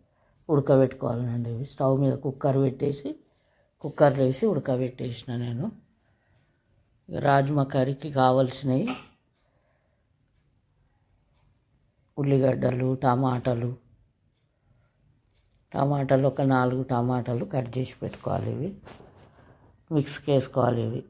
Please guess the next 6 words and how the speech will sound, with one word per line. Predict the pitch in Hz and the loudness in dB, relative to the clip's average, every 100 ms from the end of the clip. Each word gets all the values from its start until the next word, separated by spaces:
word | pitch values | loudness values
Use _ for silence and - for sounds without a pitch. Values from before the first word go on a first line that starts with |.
| - 135 | -12 -6
జ్యూస్ | 139 143 139 139 | 0 0 0 0
చేసి | 139 135 - | 2 0 -2
పోయాలన్నట్టు | - 127 127 117 117 110 113 107 - _ _ _ _ _ _ _ _ _ _ _ - | -2 2 2 0 -2 -4 -4 -8 -14 _ _ _ _ _ _ _ _ _ _ _ -2
టమాటాలు | 139 131 127 117 110 113 - _ _ _ _ _ 156 143 | 2 2 2 0 -4 -4 -12 _ _ _ _ _ -12 -8
ఇవన్నీ | 127 127 131 135 | -4 0 2 0
కట్ | 131 127 | 0 -2